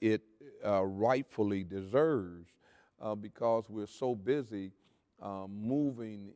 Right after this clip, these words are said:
into the era where we just wanna say, "God ain't finished with me." And, uh, uh, but the Bible says, "Being confident."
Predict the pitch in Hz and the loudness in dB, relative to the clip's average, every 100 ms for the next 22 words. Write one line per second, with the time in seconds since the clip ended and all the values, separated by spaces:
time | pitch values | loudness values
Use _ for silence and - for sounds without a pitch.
0 | - 117 113 110 104 - 113 104 98 90 | -12 -8 -6 -8 -12 -10 -6 -6 -6 -12
1 | _ _ - 90 - 127 143 139 113 101 | _ _ -12 -10 -4 4 4 6 2 0
2 | 101 110 107 104 101 98 _ _ _ 95 | -2 -2 0 -2 -4 -6 _ _ _ -6
3 | 107 107 113 120 113 107 - 123 98 117 | -4 -4 -6 -6 -10 -10 -4 -2 0 0
4 | 120 110 107 117 113 135 147 117 - 90 | 0 -2 -4 -6 -6 -4 -4 -4 -12 -18
5 | - 92 80 _ _ _ _ _ 104 101 | -18 -20 -20 _ _ _ _ _ -8 -8
6 | 101 101 95 95 - 98 92 85 98 110 | -6 -6 -6 -8 -8 -6 -6 -8 -2 2
7 | 107 104 110 - - 381 311 127 - - | 2 0 -4 -6 -6 -8 -4 -4 -4 -4
8 | 107 104 98 139 147 135 123 - - 233 | -4 -4 -4 -2 0 -2 -6 -12 -16 -10
9 | 240 202 - 92 80 76 | -8 -8 -8 -10 -12 -20